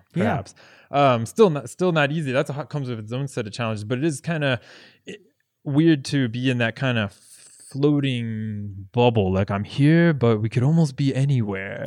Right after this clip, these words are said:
Speaker 1: Yeah,
Speaker 2: you know?
Speaker 1: right.
Speaker 2: So, yeah, but, uh, so it's, yeah, and you always
Speaker 1: Yeah,
Speaker 2: want
Speaker 1: that's true. And, like, literally, you can't, you could be anywhere. Like, you guys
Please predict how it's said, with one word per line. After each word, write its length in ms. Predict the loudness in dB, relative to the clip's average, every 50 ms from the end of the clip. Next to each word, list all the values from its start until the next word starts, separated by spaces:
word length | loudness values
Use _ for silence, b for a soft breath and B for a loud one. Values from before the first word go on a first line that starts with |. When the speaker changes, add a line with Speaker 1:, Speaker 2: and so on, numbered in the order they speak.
| -4
Speaker 1:
Yeah, 140 | 0 0 0 2
Speaker 2:
you 40 | 2
know? 160 | 2 2 2 0 -4 -4
Speaker 1:
right. 280 | -4 -4 -4 -6 -10
Speaker 2:
So, 380 | -14 -4 2 4 6 6 6 6
yeah, 240 | 6 4 2 2 0
but, 240 | 0 0 0 2 2
uh, 360 | 2 2 2 0 -2 -4 -6
so 240 | -6 -6 -4 -2 -2
it's, 580 | -4 -6 -12 -20 -20 -20 -20 -20 -20 -20 _ _ _ _
yeah, 200 | -6 -4 -2 -2
and 100 | -2 -4 -6
you 120 | -4 -2
always 140 | 0 2 2
Speaker 1:
Yeah, 80 | 4 4
Speaker 2:
want 80 | 4
Speaker 1:
that's 180 | 2 0 0 -2
true. 240 | 0 2 4 4 4
And, 120 | 2 2
like, 220 | 0 0 -2 -4 -8
literally, 520 | 2 2 4 4 4 2 2 0 0 -2
you 220 | -2 0 0 -2 -2
can't, 340 | -2 -4 -4 -4 -4 -4 0
you 140 | 2 2 2
could 260 | 4 4 2 2 4
be 120 | 2 0 0
anywhere. 440 | -2 -4 -8 -10 -10 -14 -16 -20 _ _ _ -6
Like, 320 | -4 -4 -4 -8 -8 -6
you 100 | -4 -2
guys 560 | 0 0 0 0 -2 -4 -8 -12 -14 -16 -20